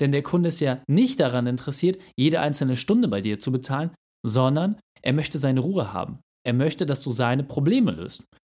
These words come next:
Genau das ist sein Ziel. Und ob er dafür jetzt ein bisschen mehr oder weniger bezahlen muss, das spielt am Ende des Tages bei niemandem die Rolle.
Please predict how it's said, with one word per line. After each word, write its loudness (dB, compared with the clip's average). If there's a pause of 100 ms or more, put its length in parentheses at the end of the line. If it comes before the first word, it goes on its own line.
Genau 2
das 2
ist -2
sein -2
Ziel. -2 (400)
Und 0
ob 0
er 4
dafür 0
jetzt -2
ein -6
bisschen 0
mehr 2
oder 0
weniger 2
bezahlen -2
muss, -8
das 0
spielt -2
am -4
Ende 2
des -2
Tages -4
bei -2
niemandem 2
die 2
Rolle. -2